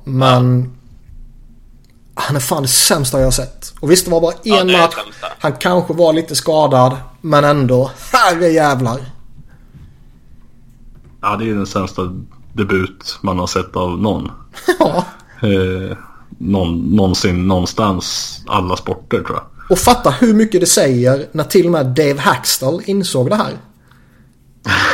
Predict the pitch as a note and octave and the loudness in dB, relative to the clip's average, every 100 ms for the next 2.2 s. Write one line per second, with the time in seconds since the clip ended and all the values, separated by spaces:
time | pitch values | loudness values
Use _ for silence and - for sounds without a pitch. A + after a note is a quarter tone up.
0 | - C#3+ B2+ - C#3+ - - A#2+ - - | -2 -4 -4 -4 -6 -6 -6 -8 -10 -20
1 | - _ E3+ F#3 C#3+ E3 G3+ G3+ E3 F3 | -20 _ 4 6 6 2 4 6 8 6
2 | D3+ | 2